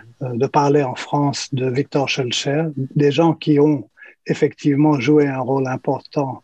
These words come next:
dans la libéra-, dans, euh, l'abolition, disons, légale, euh, formelle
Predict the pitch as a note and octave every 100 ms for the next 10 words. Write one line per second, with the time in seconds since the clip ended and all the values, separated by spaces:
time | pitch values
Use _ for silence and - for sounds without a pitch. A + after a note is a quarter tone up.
0 | _ - _ - C#3 C3+ C#3 C3 B2+ -
1 | C#3+ C#3 C#3+ C3+ C3 C#3+ D#3 C#3+ C3+ B2+
2 | - - _ _ D#3 C3 C3 D#3 D3+ C#3+
3 | C#3 - D#3 D3 C3+ A#2+ C3+ C3+ C3+ A#2+
4 | D3 C#3+ D#3 E3 C3 G#2+ - _ _ -
5 | B2+ A#2 E3 D3 C#3 D#3 C3+